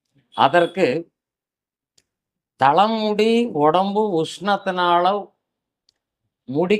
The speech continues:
கொட்டுதல், இல்ல பொடுகு அதிகமானதுனால கொட்டுறது. உடம்புல சத்து, முடிக்குண்டு ஒரு சத்து இருக்குது,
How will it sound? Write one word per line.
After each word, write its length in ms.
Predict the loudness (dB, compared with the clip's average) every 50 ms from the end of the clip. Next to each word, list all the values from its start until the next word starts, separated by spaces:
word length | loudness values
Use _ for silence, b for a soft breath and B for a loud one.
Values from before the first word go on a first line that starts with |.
| -2
கொட்டுதல், 640 | 0 0 0 0 -2 -4 -4 0 2 2 0 0 -2 -10 _ _ _ _ _ _ _ _ _ _ _ _ _ _ _ -6
இல்ல 260 | -4 0 0 0 0 0
பொடுகு 360 | 0 -2 0 2 2 2 4 4
அதிகமானதுனால 880 | 4 2 2 0 -4 -4 -4 -2 -2 0 0 0 0 0 0 0 0 -2 -2 -4 -6
கொட்டுறது. 460 | -6 -6 -6 -4 -4 -4 -2 -4 -4 -8 _ _ _ _ _ _ _ _ _ _ _ _ _ _ _ -6
உடம்புல 580 | -2 0 0 2 2 0 0 2 2 2 2
சத்து, 580 | 0 -2 -4 -4 -4 -4 -4 -4 _ _ -6 -6 -6 -8 _ _ _ _ _ _
முடிக்குண்டு 680 | -12 -10 -6 -4 -2 -2 -4 -4 -4 -4 -4 -2 -2 -2
ஒரு 200 | -2 -2 -2 -2
சத்து 320 | -2 -2 -4 -4 -4 -6 -6
இருக்குது, 320 | -6 -4 -4 -4 -4 -2